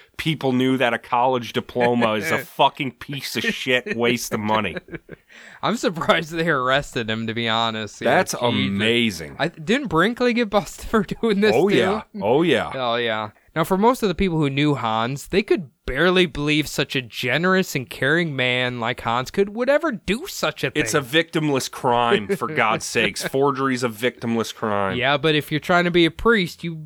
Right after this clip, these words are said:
Speaker 2: supposed to be on your best behavior.
Speaker 1: True, but that's the laws of man, not the laws of
Speaker 2: <laughs>
Speaker 1: God.
Speaker 2: But the German authorities felt a little differently. They wanted him to go to jail.
Speaker 1: Yeah.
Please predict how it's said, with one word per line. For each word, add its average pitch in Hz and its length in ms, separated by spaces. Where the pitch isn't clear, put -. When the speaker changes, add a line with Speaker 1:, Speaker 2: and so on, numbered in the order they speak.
Speaker 2:
supposed 180 340
to - 60
be 165 100
on 160 60
your 147 100
best 139 260
behavior. 165 580
Speaker 1:
True, 101 380
but 101 160
that's 117 240
the 120 100
laws 104 340
of - 120
man, 117 400
not 101 200
the 107 60
laws 104 300
of 92 60
Speaker 2:
<laughs> 110 80
Speaker 1:
God. 104 400
Speaker 2:
But 165 160
the 175 80
German 254 440
authorities 165 580
felt 156 300
a 147 40
little 139 320
differently. 120 600
They 170 160
wanted 233 340
him 160 220
to 139 80
go 131 160
to 127 140
jail. 117 500
Speaker 1:
Yeah. 92 240